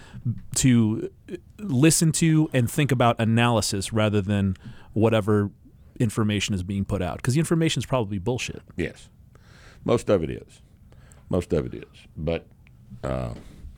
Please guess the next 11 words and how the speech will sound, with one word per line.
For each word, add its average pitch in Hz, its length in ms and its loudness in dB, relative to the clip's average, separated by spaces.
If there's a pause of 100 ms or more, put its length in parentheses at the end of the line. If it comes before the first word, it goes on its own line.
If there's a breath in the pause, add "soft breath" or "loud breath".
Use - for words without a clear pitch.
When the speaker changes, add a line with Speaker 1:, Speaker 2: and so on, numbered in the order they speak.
(400 loud breath)
Speaker 2:
there 104 160 6
are 101 140 6
good 92 340 2
people 113 340 2
out 107 200 2
there 104 160 2
doing 92 300 2
good 87 220 2
work. 73 380 -4
Anthony 80 380 -4
Culpo 98 840 0